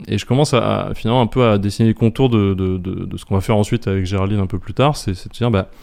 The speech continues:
moi, d'un côté, j'ai été, euh, je suis tombé complètement en admiration et puis avec cette envie, euh, folle d'aller vers la maroquinerie au sens où on peut l'entendre, bah, de la haute maroquinerie, hein, euh, je parlais d'Hermès tout à l'heure, bah, c'est vraiment ça, vraiment de la qualité du savoir-faire français.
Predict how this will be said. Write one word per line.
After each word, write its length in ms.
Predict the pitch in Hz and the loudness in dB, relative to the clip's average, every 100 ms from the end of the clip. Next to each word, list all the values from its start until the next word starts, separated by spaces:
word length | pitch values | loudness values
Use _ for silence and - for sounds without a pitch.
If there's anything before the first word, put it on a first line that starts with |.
| - - - - 107 | -20 -20 -20 -4 2
moi, 80 | |
d'un 80 | 107 | 4
côté, 320 | 104 117 127 | 4 4 4
j'ai 160 | 117 101 | 4 4
été, 260 | 95 110 110 | 2 2 4
euh, 200 | 92 92 | 2 0
je 60 | |
suis 100 | - | -4
tombé 200 | 98 95 | -6 -6
complètement 340 | - 104 - 101 | -4 -6 0 2
en 80 | 104 | 4
admiration 720 | 110 113 110 - 120 120 110 | 4 4 2 0 0 2 2
et 60 | |
puis 200 | 90 - | -2 -6
avec 200 | 92 90 | -6 -6
cette 200 | - 98 | -10 -6
envie, 320 | 101 98 101 104 | -2 -2 -2 -2
euh, 380 | 90 90 95 92 - 98 | -2 -4 -6 -10 -10 -8
folle 260 | - 101 90 | -4 -4 0
d'aller 220 | 98 104 | 2 4
vers 200 | 104 95 | 2 2
la 100 | 95 | 2
maroquinerie 520 | 98 98 - 101 107 | 0 0 -2 -2 0
au 80 | 95 | -2
sens 360 | - 98 - | -2 -4 -2
où 40 | 90 | -4
on 140 | 87 | -4
peut 120 | - | -2
l'entendre, 380 | 92 92 107 107 | -2 0 0 2
bah, 100 | 87 | 0
de 80 | 85 | -2
la 100 | 87 | 0
haute 160 | 95 104 | 0 0
maroquinerie, 540 | 92 92 - 95 123 | -4 -4 -4 0 0
hein, 200 | 131 98 87 | 2 0 -2
euh, 180 | 82 85 - - - | -4 -6 -10 -12 -12
je 80 | |
parlais 180 | - 95 | -10 -6
d'Hermès 320 | 90 92 - | -4 -4 -6
tout 80 | - | -2
à 60 | 98 | -2
l'heure, 120 | 101 | 0
bah, 100 | 87 | -4
c'est 160 | - 90 | -6 -6
vraiment 180 | 87 95 | -4 -2
ça, 160 | 147 | 0
vraiment 160 | 110 98 | 0 0
de 60 | |
la 60 | 92 | -2
qualité 440 | - 98 95 143 | -2 -2 -2 -6
du 80 | 107 | -6
savoir-faire 320 | - 87 95 | -6 -6 -6
français. 300 | 92 92 110 | -8 -6 -6